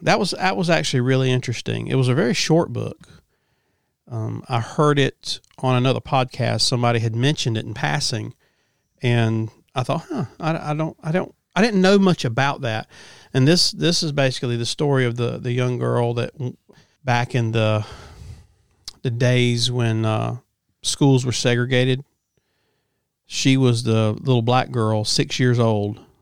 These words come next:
that went to the white school, and then she told her story. And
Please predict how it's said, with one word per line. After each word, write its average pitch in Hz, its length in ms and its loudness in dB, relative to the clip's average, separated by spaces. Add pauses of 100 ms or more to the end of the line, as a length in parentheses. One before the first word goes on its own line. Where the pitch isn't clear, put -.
(160)
that 117 240 -2
went 120 300 0
to 113 260 0
the 113 80 0
white 117 220 -2
school, - 440 -12 (920)
and 110 160 -6
then 113 100 0
she 117 220 -4
told 113 300 -4
her 107 120 -6
story. 117 500 -8 (960)
And 120 540 2